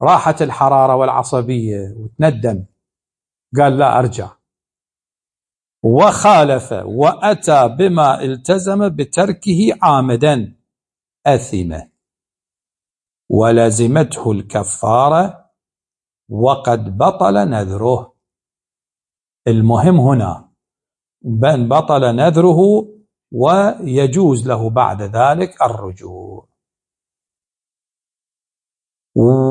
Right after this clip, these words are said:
ولكن هاي الصورة الأولى. الصورة الثانية: "ولا إثم ولا كفارة عليه فيما أتى به خطأ أو غفلة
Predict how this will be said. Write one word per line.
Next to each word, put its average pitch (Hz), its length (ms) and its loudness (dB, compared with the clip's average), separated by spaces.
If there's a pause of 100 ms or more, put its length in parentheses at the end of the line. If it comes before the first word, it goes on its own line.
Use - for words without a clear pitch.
(160)
ولكن 135 720 2
هاي 175 200 0
الصورة 165 380 2
الأولى. 120 600 -2
الصورة 180 360 2
الثانية: 107 680 -4 (560)
"ولا 165 680 2
إثم 113 400 -8 (560)
ولا 151 480 2
كفارة 131 920 -2
عليه 139 680 -2
فيما 127 960 0
أتى 123 420 2
به 165 400 0
خطأ 113 720 -4 (1400)
أو 147 300 4
غفلة 117 840 -2